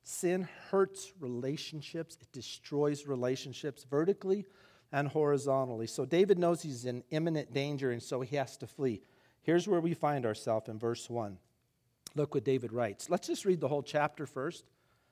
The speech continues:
eight verses. Then we'll come back and break it down. <clears throat> A psalm of David when he fled from Absalom, his son. "O Lord, how my adversaries have increased.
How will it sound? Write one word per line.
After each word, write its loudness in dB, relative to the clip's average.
eight 4
verses. 0
Then 2
we'll -2
come 0
back 8
and -10
break 0
it -14
down. -4
<clears throat> -10
A 2
psalm 10
of 4
David 6
when 0
he -2
fled 8
from -4
Absalom, 4
his -6
son. -6
"O 12
Lord, 12
how 12
my 10
adversaries 8
have 6
increased. -2